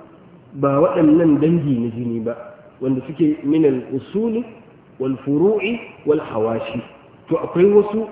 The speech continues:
wanda aka kulla alkawari da su, waɗanda su ba ƴan uwa ne na jini ba, amma kuma alkawari ne ya haɗa, kamar abin da ya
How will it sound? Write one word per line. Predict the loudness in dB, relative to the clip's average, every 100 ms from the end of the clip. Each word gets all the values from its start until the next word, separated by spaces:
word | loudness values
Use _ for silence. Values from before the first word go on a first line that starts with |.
| -14 -18 -4
wanda | -2 0 -2
aka | -4 -6 -8 -6
kulla | -4 -2 -2
alkawari | -2 -4 -2 2 2 2
da | -2 -8
su, | -14 -14 -20 _ -20 _ _
waɗanda | -2 2 2 4 2 -2 -6 -16 -20 -8
su | -4 0
ba | 4 4
ƴan | 2 2
uwa | 2 4 4
ne | 4
na | 2
jini | 2 2 2
ba, | 4 2 0 -14 -18 -10
amma | -4 0 0
kuma | 0 0 0 -2 -10 -14
alkawari | -4 -2 2 6 6 6
ne | 4 4 6
ya | 4
haɗa, | 2 -2 -2 -2 -10 -14 -20 -20 -8
kamar | 0 2 2
abin | 2 2 4
da |
ya | 2